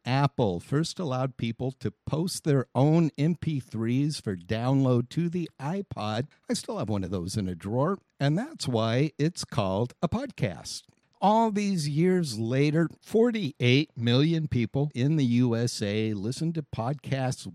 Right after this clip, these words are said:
weekly. That's seventeen percent of the U S population. And eleven percent of the population in the U K also tunes in a podcast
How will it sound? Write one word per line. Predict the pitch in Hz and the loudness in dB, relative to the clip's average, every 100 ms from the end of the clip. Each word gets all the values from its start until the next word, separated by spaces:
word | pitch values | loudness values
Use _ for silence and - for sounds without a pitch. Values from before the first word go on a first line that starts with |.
| 90 | -2
weekly. | 135 131 107 90 60 | -2 -2 -8 -10 -12
That's | 57 104 - | -12 -12 -10
seventeen | - - 120 151 190 - 165 185 196 | -10 -6 -4 -4 -6 -6 -4 -4 -4
percent | - 156 - 156 160 - _ | -6 -6 -2 0 0 -4 _
of | 127 147 147 | 0 0 0
the | 143 | -2
U | 127 139 143 | 0 0 0
S | 135 | -4
population. | - 135 127 139 123 131 131 147 151 _ _ - | -4 -4 -4 -4 -2 -2 -2 -4 -6 _ _ -2
And | 156 185 175 | 2 2 2
eleven | 139 143 165 | 2 0 0
percent | 160 165 - 165 190 | 0 -2 -2 -2 -2
of | 180 | -6
the | 165 | -6
population | 147 143 147 123 123 135 131 151 139 123 | -2 -2 0 0 4 4 2 0 0 0
in | 135 143 143 | 2 4 4
the | 123 | 4
U | 110 120 113 | 2 2 0
K | - - 107 117 185 - - | -2 -4 -2 -2 -4 -8 -8
also | 147 220 196 117 95 | -8 -6 -6 -6 -6
tunes | - 107 104 92 | -4 -2 -2 -4
in | 104 107 98 | -4 -4 -6
a | 104 | -10
podcast | - - 92 90 - 98 90 82 - | -10 -10 -10 -12 -14 -12 -12 -14 -14